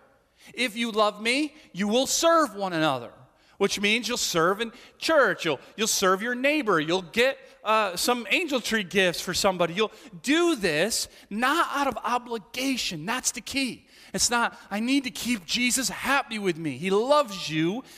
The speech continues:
He's not gonna lose that love for you. It's you do it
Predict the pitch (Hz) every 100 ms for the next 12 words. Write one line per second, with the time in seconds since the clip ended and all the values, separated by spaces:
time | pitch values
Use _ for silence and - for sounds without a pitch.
0 | - - 196 262 269 262 202 202 269 294
1 | 202 233 185 196 269 240 196 185 156 160
2 | 190 - - - 240 - - - 190 277
3 | 262 214 240 220 214